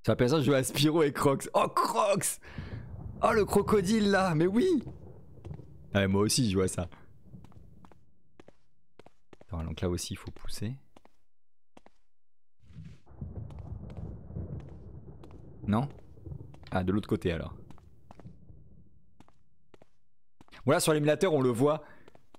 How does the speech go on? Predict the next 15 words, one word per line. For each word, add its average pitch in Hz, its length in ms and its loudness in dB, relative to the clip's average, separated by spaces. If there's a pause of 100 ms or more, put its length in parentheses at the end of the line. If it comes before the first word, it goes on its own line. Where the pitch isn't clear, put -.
(200)
On 127 80 4
voit 147 140 6
la 160 80 4
différence 131 360 4
de 127 60 4
texture - 400 2
entre 135 280 4
les, - 200 4 (480)
les 131 240 4
éléments 160 440 4
avec 135 280 4
lesquels 143 240 4
on 135 80 2
peut 143 120 4
interagir 135 520 4